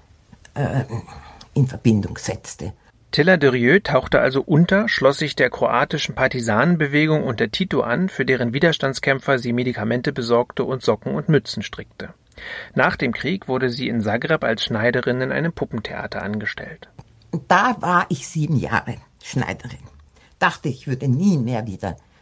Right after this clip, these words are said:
Speaker 1: herauskommen, denn ich hatte ja auch kein Geld in Deutschland mehr. Und Briefe, die ich schrieb, wurden nicht beantwortet, teils weil die Leute wahrscheinlich nicht da waren, teils, äh, haben sie wahrscheinlich nicht wollen.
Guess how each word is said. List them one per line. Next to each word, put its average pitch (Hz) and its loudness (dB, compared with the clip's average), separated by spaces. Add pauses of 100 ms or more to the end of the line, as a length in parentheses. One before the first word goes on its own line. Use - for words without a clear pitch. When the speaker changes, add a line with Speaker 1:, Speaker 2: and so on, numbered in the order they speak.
Speaker 1:
herauskommen, 165 0
denn 156 -2
ich 135 -8
hatte 151 -6
ja 143 -6
auch 131 -12
kein 135 -4
Geld 170 -6
in 135 -2
Deutschland 127 -4
mehr. - -6 (260)
Und 135 -2
Briefe, 240 0
die 170 -6
ich 139 -8
schrieb, 202 -4
wurden 131 -2 (340)
nicht - -4
beantwortet, 165 -2
teils - -6
weil 135 -2
die 117 -4
Leute 120 -4
wahrscheinlich - -6
nicht - -12
da 151 2
waren, 135 0 (380)
teils, - 0
äh, 202 -4
haben 180 0
sie 139 -8
wahrscheinlich - -4
nicht 73 -8
wollen. 78 -4